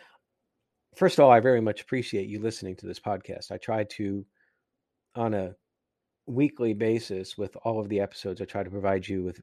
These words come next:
value because I know your time is limited. Certainly, that's why I try to keep the time between roughly fifteen and twenty-five minutes for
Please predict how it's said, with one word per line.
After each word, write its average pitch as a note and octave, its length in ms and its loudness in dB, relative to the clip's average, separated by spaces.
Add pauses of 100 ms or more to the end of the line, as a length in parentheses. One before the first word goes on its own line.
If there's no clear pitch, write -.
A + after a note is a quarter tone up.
(160)
value F#2+ 400 0
because F#2+ 300 -6
I G#2 80 -2
know G#2 160 0
your G2+ 180 -4
time F2 380 -10
is E2+ 160 -12
limited. E2 420 -10 (920)
Certainly, G#2 640 0 (640)
that's G#2+ 380 4
why G2+ 240 6
I G2 160 2
try G#2+ 180 0
to F#2+ 60 -6
keep - 320 -6
the G2 80 -8
time G2+ 480 -4 (240)
between G2 480 -4 (300)
roughly F#2+ 340 -2
fifteen G#2 380 -6
and F2+ 100 -8
twenty-five F#2 460 -2
minutes G2 260 -2
for F2+ 320 -4